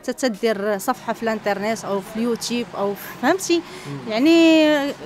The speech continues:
Speaker 1: كيبغي الوقت، داكشي كيبغي الوقت.
Speaker 2: آه.
Speaker 1: هذاك الاغلبيه كيخدموا بهم الناس اللي في الديور. حنا الحريفيه عندك محل يعني خاصك تفرغ في المحل، والمحل ديالك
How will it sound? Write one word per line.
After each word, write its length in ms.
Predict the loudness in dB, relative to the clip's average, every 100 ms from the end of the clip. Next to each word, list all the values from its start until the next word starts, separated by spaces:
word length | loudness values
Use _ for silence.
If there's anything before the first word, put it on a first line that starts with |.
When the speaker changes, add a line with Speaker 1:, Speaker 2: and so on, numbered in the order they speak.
| 0
Speaker 1:
كيبغي 280 | 2 4 4
الوقت، 300 | 4 2 -4 -4
داكشي 320 | -4 -4 -4
كيبغي 280 | -2 -2 0
الوقت. 300 | 0 -4 -8
Speaker 2:
آه. 720 | -12 -14 -16 -18 -16 -14 -6
Speaker 1:
هذاك 140 | -4
الاغلبيه 420 | 0 4 6 6 4
كيخدموا 380 | 2 2 2
بهم 200 | 4 4
الناس 260 | 4 4 2
اللي 120 | -4
في 60 | -6
الديور. 420 | -4 -2 -2 -6 -10 -18 -18 -18 -18 -18 -18 -6
حنا 140 | 2 2
الحريفيه 460 | 2 0 0 0
عندك 260 | -2 -2 0
محل 300 | 0 0 0
يعني 200 | 0 -2
خاصك 280 | -4 -8 -10
تفرغ 280 | -6 -4 -4
في 140 | -2
المحل، 440 | -2 -2 -4 -6 -6 -14 -16 -6
والمحل 540 | 0 2 2 4 0 2
ديالك 340 | 2 2